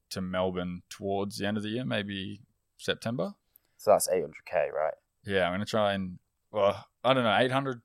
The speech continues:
Speaker 1: to eleven hundred, whatever route you take.
Speaker 2: Yeah.
Speaker 1: But I'm gonna try and do it a hundred Ks a day. I wanna do it as a bit of a prep for maybe a longer run later on.
Speaker 2: Mm. That's, that'd be an interesting one.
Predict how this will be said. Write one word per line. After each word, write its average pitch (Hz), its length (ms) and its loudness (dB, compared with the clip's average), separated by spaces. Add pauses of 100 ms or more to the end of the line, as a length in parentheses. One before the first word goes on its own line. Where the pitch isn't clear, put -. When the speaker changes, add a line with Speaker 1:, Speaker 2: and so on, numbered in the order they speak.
(100)
Speaker 1:
to 113 120 -2
eleven 98 300 2
hundred, 87 300 -4
whatever 92 340 0
route 92 220 -6
you 87 80 -10
take. - 300 -4 (140)
Speaker 2:
Yeah. 85 280 0
Speaker 1:
But 98 60 2
I'm 98 80 2
gonna 107 120 2
try 113 200 4
and 110 100 2
do 107 100 2
it 98 80 4
a 92 60 0
hundred 95 240 -2
Ks 90 240 0
a 87 40 -10
day. 78 380 -4 (260)
I 101 100 -8
wanna 98 240 -6
do 95 240 -2
it 92 60 2
as 90 140 0
a 92 60 -8
bit 92 160 -4
of 87 120 -10
a 85 280 -2 (440)
prep 104 300 2
for - 80 -12
maybe 92 300 -2
a - 20 -4
longer 90 300 -4
run 85 220 -4
later 85 280 -2
on. 90 220 -6 (320)
Speaker 2:
Mm. 87 220 -16 (540)
That's, 98 320 6 (120)
that'd 95 300 6
be 87 100 -12
an 82 60 -12
interesting 82 520 -12
one. 62 160 -10